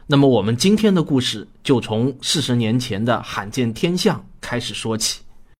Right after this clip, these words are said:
大家都知道，太阳系有八大行星，其中水星、金星位于地球绕太阳公转轨道的内侧，因此呢，我们把它叫做内太阳系。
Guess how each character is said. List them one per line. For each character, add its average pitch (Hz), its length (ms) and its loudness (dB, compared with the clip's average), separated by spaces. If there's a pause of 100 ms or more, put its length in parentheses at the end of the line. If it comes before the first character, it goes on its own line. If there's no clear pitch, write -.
(1200)
大 165 140 6
家 160 100 6
都 170 100 6
知 156 200 0
道， 123 280 2
太 269 260 0
阳 135 180 2
系 - 220 2
有 104 120 2
八 127 180 2
大 147 140 0
行 113 240 -4
星， 147 260 -2 (440)
其 170 120 0
中 220 160 6
水 113 240 2
星、 202 200 2
金 226 200 2
星 220 300 2
位 180 180 4
于 120 120 4
地 139 260 -2
球 113 260 0
绕 131 160 0
太 139 260 -2
阳 123 180 0
公 170 180 -2
转 160 220 -2
轨 82 200 -8
道 113 200 0
的 101 140 -6
内 170 280 0
侧， - 320 -6 (520)
因 180 180 4
此 147 180 0
呢， 107 160 2
我 101 140 0
们 120 100 -2
把 95 140 -6
它 120 180 -6
叫 127 180 0
做 110 280 -2
内 170 200 -2
太 - 220 -4
阳 87 180 -8
系。 - 280 -10